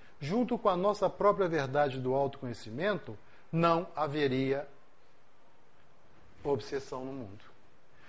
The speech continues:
E a obsessão só vai sair de nós quando formos espíritos relativamente puros. Ou como já tivermos um adiantamento tal que não, não vamos mais receber pensamentos ou sugerir ações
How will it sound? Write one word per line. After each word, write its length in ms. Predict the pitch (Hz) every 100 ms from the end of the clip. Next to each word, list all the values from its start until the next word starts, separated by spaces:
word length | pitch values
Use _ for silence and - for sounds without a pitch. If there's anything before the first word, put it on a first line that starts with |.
| - -
E 80 | 165
a 100 | 247
obsessão 920 | 254 226 233 - 214 - 185 165 151
só 320 | - - 170
vai 240 | 139 208
sair 460 | 220 - 180 190 220
de 160 | 180 170
nós 420 | 139 196 214 - - -
quando 280 | - 196 190
formos 480 | - 156 151 151 147
espíritos 640 | 147 - - 147 156 160 139
relativamente 880 | 151 147 143 139 139 135 131 127
puros. 320 | - 123 113 - - - -
Ou 120 | 165
como 200 | 165 185
já 120 | 170
tivermos 580 | 165 147 147 185 180 147
um 80 | 165
adiantamento 960 | 170 135 180 175 143 139 208 - - 117 - - -
tal 400 | 180 220 190 - - - -
que 180 | - 220
não, 340 | 196 196 247 220
não 360 | 175 175 202 233
vamos 500 | 165 196 196 170 139
mais 460 | 160 170 220 226 - - - - - -
receber 580 | 190 190 190 151 156
pensamentos 720 | - 170 156 156 147 147 202 196
ou 120 | 165
sugerir 580 | - 156 139 143 139 147
ações 580 | 127 - 202 240 175